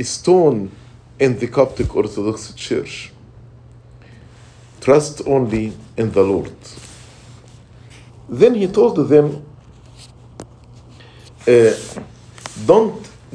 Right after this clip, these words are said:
greet anyone along the road." And he told them also, "Stay in the same house and don't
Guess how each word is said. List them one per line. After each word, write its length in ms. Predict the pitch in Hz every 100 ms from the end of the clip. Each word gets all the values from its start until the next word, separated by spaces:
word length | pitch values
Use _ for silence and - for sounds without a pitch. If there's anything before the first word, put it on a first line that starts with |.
| 104
greet 760 | 120 135 180 180 - - - - - _ - -
anyone 680 | 175 156 135 147 160 135 - - - - -
along 320 | 113 143 143 113 107
the 80 | 110
road." 320 | 90 73 - - - - - - - - - - - - - - - - - - - - -
And 180 | - 139
he 100 | 135
told 240 | 139 208 165
them 260 | 151 180 156
also, 580 | 170 175 - 165 165 156 - - - - - - -
"Stay 420 | 120 - 180 180
in 140 | - 131
the 120 | 123
same 280 | 120 160 143
house 480 | 143 170 160 - -
and 200 | 131 123
don't 260 | 160 151